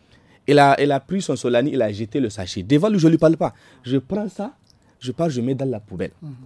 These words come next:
Speaker 1: Ça, c'est ça qu'on appelle action pour un changement de comportement. Et maintenant,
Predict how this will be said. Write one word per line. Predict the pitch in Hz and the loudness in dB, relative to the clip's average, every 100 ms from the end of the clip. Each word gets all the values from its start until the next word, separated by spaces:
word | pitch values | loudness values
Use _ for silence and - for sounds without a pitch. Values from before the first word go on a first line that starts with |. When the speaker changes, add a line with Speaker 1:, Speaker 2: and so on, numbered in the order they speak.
| _ _ _ - | _ _ _ -10
Speaker 1:
Ça, | 165 | -6
c'est | 160 | -6
ça | |
qu'on | 147 | -6
appelle | 117 - | -8 -8
action | - - 170 | -10 -6 -2
pour | 151 | 0
un | |
changement | 123 120 | 0 -4
de | 104 | -6
comportement. | 98 92 - 90 87 - - - - | -12 -14 -12 -14 -14 -20 -20 -2 6
Et | 190 | 8
maintenant, | 202 196 220 | 8 6 4